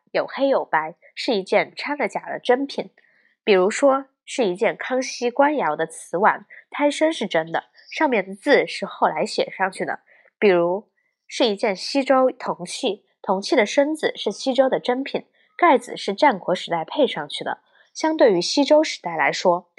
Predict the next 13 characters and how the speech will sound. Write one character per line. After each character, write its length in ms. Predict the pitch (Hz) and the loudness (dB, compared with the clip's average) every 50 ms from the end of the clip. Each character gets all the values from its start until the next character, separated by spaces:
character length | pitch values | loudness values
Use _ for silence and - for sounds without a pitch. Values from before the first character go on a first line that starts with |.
| - - - | -20 -20 -20
后 140 | - - 339 262 | 0 4 4 4
来 120 | 190 180 | 4 2
配 220 | - - 294 311 | 0 -2 -4 -4
上 180 | 247 - 208 185 | -4 -4 -6 -8
去 120 | 185 - | -8 -10
的 80 | 165 165 | -12 -4
盖 200 | - 196 175 160 | -4 -4 -4 -4
子 140 | 160 - - - | -10 -12 -14 -12
是 180 | - - 254 208 | -6 -6 -6 -2
假 300 | - 185 147 - - - | -2 -2 -2 -2 -8 -8
的。 200 | - 131 - _ _ _ _ _ _ _ | -8 -8 -8 _ _ _ _ _ _ _
不 140 | - 214 | -6 2
过， 260 | 214 233 202 170 190 | 4 4 4 4 2